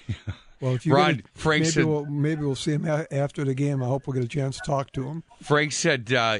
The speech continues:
Speaker 1: I got a text from Alex. He said, uh, Frank, uh, Coach Matrice said, "Please say hi to Ron Davies for me."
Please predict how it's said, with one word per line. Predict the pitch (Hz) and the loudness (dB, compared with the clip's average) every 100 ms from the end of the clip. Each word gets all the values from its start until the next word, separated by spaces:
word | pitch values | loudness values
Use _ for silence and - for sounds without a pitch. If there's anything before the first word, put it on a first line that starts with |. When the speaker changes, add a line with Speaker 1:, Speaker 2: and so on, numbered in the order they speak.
| - | 0
Speaker 1:
I | 135 | 0
got | 143 | 2
a | 120 | 0
text | - 120 104 | 0 -2 -2
from | - 90 | -4 0
Alex. | 85 85 - | 0 -2 -2
He | 113 | -6
said, | - 113 98 - | 0 0 0 0
uh, | 104 95 _ _ _ - | 2 0 _ _ _ 0
Frank, | 139 143 131 | 0 2 0
uh, | 127 113 | 0 2
Coach | 156 160 - | 0 0 -2
Matrice | 143 - 147 131 | -4 0 0 2
said, | 147 123 - | 2 0 0
"Please | 131 120 | -2 0
say | 143 | 0
hi | 117 113 | 2 0
to | 107 | 2
Ron | 107 101 | 0 2
Davies | 98 101 87 78 | 0 0 -2 -8
for | - 80 | -8 -8
me." | 69 | -8